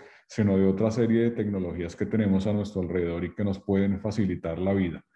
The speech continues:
Entonces, eh, todos sabemos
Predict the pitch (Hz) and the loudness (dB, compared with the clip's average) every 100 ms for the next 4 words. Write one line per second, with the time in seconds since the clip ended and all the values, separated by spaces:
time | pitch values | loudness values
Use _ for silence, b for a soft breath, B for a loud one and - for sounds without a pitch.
0 | B B B _ 95 92 101 101 - - | B B B _ -4 -2 0 -2 -4 -4
1 | 113 104 104 95 95 95 107 98 92 95 | -2 0 -2 0 0 0 0 2 0 -2
2 | 98 - - | -4 -8 -20